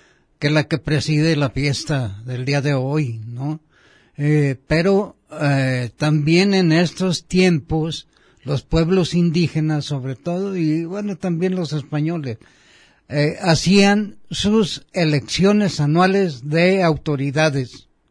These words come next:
Cada año, cada año para estas fechas cambiaban sus cabildos, cambiaban sus cofradías y,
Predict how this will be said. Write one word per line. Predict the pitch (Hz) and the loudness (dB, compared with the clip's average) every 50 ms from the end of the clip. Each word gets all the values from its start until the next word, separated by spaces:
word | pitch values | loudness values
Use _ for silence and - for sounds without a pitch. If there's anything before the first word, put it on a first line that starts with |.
| _ _ _ _ _ _ _ _ _ _ _ _ _ _ _ _ _ _ _ _ _ _ _ _ _ _ _ - - - _ _ _ _ _ | _ _ _ _ _ _ _ _ _ _ _ _ _ _ _ _ _ _ _ _ _ _ _ _ _ _ _ -20 -20 -20 _ _ _ _ _
Cada | - 165 175 185 180 | 0 2 4 4 4
año, | 175 175 170 147 120 107 - - - - - - - - - - _ _ - _ | 4 4 2 2 0 -2 -6 -12 -18 -20 -20 -20 -20 -20 -20 -20 _ _ -14 _
cada | - 156 160 175 | -4 -2 0 2
año | 175 180 180 170 | 2 2 2 0
para | - - 156 139 147 151 160 | -2 -4 -4 -2 0 0 -2
estas | 175 - - 175 151 | -2 -2 -4 -4 -4
fechas | - - 170 156 - 196 185 185 170 - - _ | -2 -4 -4 -2 -2 -2 -2 -2 -4 -6 -12 _
cambiaban | - 160 147 151 160 147 175 180 180 165 185 180 180 180 156 - _ _ _ _ _ _ | -6 -4 -2 -2 0 0 0 0 2 0 0 -2 -2 -4 -6 -8 _ _ _ _ _ _
sus | - - - 151 151 131 - | -14 -8 -4 -4 -4 -4 -4
cabildos, | - - 165 151 147 156 160 156 160 147 170 180 165 147 - - - _ _ _ _ _ _ _ | -4 -4 0 2 2 4 4 2 2 0 -2 -2 -2 -6 -10 -14 -20 _ _ _ _ _ _ _
cambiaban | - 135 131 143 151 151 156 160 147 | -6 -4 0 0 2 2 2 0 0
sus | - 147 139 - | -2 -4 -8 -6
cofradías | - 147 131 - - 135 135 135 135 147 165 170 170 175 180 147 - - | -6 -6 -6 -4 -4 -2 -2 0 0 2 2 2 2 0 -2 -4 -6 -8
y, | 139 | -8